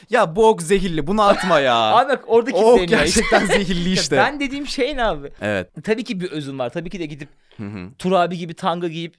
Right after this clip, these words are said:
Speaker 2: sürpriz yapmam mesela bir tane direkte.
Speaker 1: Hı hı.
Speaker 2: Bir yerde para kazanacağım ya, onun adım geçmiş gibi.
Speaker 1: Ya şöyle söyleyeyim sana.
Speaker 2: Ama niye yapmayayım da bir
Speaker 1: Evet.
Speaker 2: yandan yani? Yapsan her şeyi yaparsın.
Speaker 1: Yaparsın.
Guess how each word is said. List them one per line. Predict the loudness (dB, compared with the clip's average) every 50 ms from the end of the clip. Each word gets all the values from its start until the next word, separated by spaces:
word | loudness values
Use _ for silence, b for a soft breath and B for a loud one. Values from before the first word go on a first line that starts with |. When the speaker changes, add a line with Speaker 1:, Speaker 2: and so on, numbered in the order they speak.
| -20 _
Speaker 2:
sürpriz | -20 _ _ -12 -4 -4
yapmam | -4 -4 -2 -4 -4 -2
mesela | -2 -4 -4 -2 -4 -4 -4
bir | -6
tane | -6 -6 -6 -6 -8
direkte. | -8 -8 -8 -8 _ -8 -8 -8 -12 _ _ _
Speaker 1:
Hı | -14
hı. | -12 -10 -6 -4
Speaker 2:
Bir |
yerde | -2 -4 -4 -4
para | -6 -8 -6 -6
kazanacağım | -8 -10 -8 -10 -10 -10 -10 -10 -10
ya, | -12 -12
onun | -12 -12
adım | -14 -12 -12 -12 -12
geçmiş | -12 -14 -14 -18 -20 -18
gibi. | -16 -16 -16 -16 -16 -8
Speaker 1:
Ya | -4 -4 -4 -4
şöyle | -6 -8 -4 0 0 0 0 0 -2 -2 -2 -4 -10 _
söyleyeyim | -18 -10 -8 -6 -6 -6 -8 -10
sana. | -10 -10 -10 -10 -10 -10 -8 -6
Speaker 2:
Ama | -2 -2 -2
niye | 0 0 0 2 2 2
yapmayayım | 0 -2 -2 -6 -8 -8 -8 -6 -6
da | -6 -4
bir | -2
Speaker 1:
Evet. | 0 0
Speaker 2:
yandan | 0 0 -2 -4 -4
yani? | -4 -4 -6 -6 -6 -6
Yapsan | -6 -6 -6 -4 -4 -2
her | -2 -2 -2
şeyi | -4 -6 -6
yaparsın. | -6 -4 -4 -4 -4 -6 -6 -10
Speaker 1:
Yaparsın. | -10 -10 -6 -6 -6 -6 -6 -8 -14 -16 -18 -20 -20